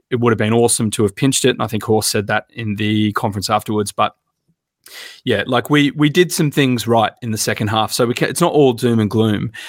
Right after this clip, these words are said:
Um, but yeah, that was, that was it for me. So I can't really pinpoint one moment of team play. I just thought our general effort in the second half was, was better, and it was disappointing to go down like we did in the end. But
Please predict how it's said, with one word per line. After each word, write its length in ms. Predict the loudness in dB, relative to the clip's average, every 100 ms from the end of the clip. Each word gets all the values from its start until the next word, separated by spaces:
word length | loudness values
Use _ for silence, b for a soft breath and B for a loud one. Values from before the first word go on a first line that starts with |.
| B -4
Um, 440 | 0 0 0 0
but 220 | 0 0
yeah, 160 | 2 2
that 160 | 2 2
was, 260 | 0 -2
that 180 | -4 -4
was 140 | -4
it 140 | -8 -6
for 100 | -4
me. 160 | -2
So 140 | 0 0
I 60 |
can't 220 | -2 -2 -4
really 280 | -6 -8 B B -4
pinpoint 480 | 0 0 0 -2 0
one 360 | 0 0 -4 b b _
moment 500 | -2 2 4 2 0 -4
of 100 | -6
team 280 | -4 -2
play. 280 | -2 -2 0
I 80 | 0
just 220 | -2 -2
thought 180 | 0 0 0
our 180 | -2
general 460 | -2 -2 0 0 0
effort 340 | -4 -4 -4 -4
in 100 | -4
the 60 |
second 320 | -4 -4 -4 -4
half 360 | -4 -4 -6
was, 360 | -6 -4 -4 -8 B B B
was 180 | -2 -2
better, 380 | -2 -2 -2 -2 -2
and 100 | -2
it 40 |
was 120 | 0
disappointing 540 | 0 -2 0 0 0 0
to 220 | 0 -2
go 200 | -2 -2
down 240 | 0 0
like 140 | -2 -2
we 100 | -4
did 140 | -4
in 80 | -2
the 120 | 0
end. 260 | 2 2 2
But 220 | 0